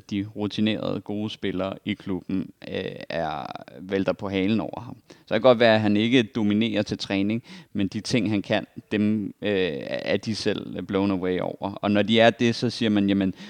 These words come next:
så, så har han tekniske færdigheder nok til at indgå. At fysikken så kun holder til tres minutter, øh, det er jo så noget andet, og så kan man skifte. Men jeg tror, det vi også ser med ham, at han får lov til at starte inden,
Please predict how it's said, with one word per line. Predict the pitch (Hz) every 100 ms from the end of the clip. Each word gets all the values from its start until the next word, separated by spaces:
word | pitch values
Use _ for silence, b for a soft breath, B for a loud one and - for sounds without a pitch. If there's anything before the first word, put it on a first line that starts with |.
| B
så, | - 117 - -
så | 117
har | 113 107
han | 120 113
tekniske | - 135 - 120 - 110
færdigheder | - 95 101 117 98
nok | 92 95 -
til | -
at | 95
indgå. | 107 98 95 - B B
At | 101 -
fysikken | 107 - 123 123
så | 120
kun | 110 120 110
holder | 110 95 104
til | - 95 78 - _ _
tres | - 90 92 - -
minutter, | - 98 98 95 104 110 -
øh, | 92 -
det | - - -
er | 117
jo |
så | 196
noget | 107 101
andet, | 92 92 107 110
og | 98
så | 165
kan | 120
man | 98 82
skifte. | - 104 - B B 165 -
Men | 104 101 87 B 170 -
jeg | 104
tror, | - 120 - - _ _ _ _ _ -
det | 117
vi | 117
også | 104 104 -
ser | 120 82
med | - 95
ham, | 90 95
at | 92
han | 95 90
får |
lov | 92 95
til | -
at | -
starte | - 85 92 80
inden, | 80 82